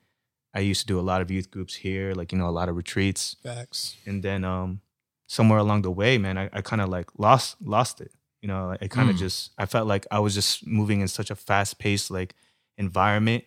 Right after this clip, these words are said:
Speaker 1: and, like, where my experiences, my experiences were leading me to is just, like, I felt like I didn't really have time to just say, say, like, a, a prayer. And then that, that was obviously on me. Like, we always have time to say
Speaker 3: Yeah.
Speaker 1: a quick prayer, like,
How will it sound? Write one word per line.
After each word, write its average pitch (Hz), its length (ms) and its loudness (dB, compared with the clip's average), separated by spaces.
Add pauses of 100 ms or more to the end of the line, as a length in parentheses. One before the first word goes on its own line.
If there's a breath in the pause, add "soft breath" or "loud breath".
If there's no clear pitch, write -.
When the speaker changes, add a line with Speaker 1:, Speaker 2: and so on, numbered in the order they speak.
(140)
Speaker 1:
and, 95 180 -2
like, 92 200 -6
where 98 120 -2
my 95 160 -2
experiences, 104 600 -2 (160)
my 98 220 -2
experiences 104 600 0
were 98 140 -2
leading 110 320 4
me 117 100 4
to 117 220 0
is 98 120 -2
just, 101 200 -6
like, 90 180 -8 (560)
I - 40 -20
felt 120 160 0
like 104 120 2
I 104 120 2
didn't 110 240 0
really 107 180 0
have 95 180 -6
time 104 280 -2
to 95 100 -10
just 95 300 -8
say, 104 220 -2
say, 98 280 -4
like, 92 200 -6
a, 95 200 -8 (500)
a 110 60 -4
prayer. 101 420 2 (320)
And 113 140 2
then 127 180 2
that, 127 240 -2
that 160 80 6
was 131 120 2
obviously 104 380 -2
on 95 120 -2
me. 98 140 -4
Like, 85 180 -8
we 110 120 -2
always 110 240 -2
have 87 160 -8
time 87 200 -12
to 85 60 -14
say 113 80 -2 (100)
Speaker 3:
Yeah. 101 100 4
Speaker 1:
a 80 40 0
quick 76 180 -4
prayer, 95 380 0
like, 90 220 -6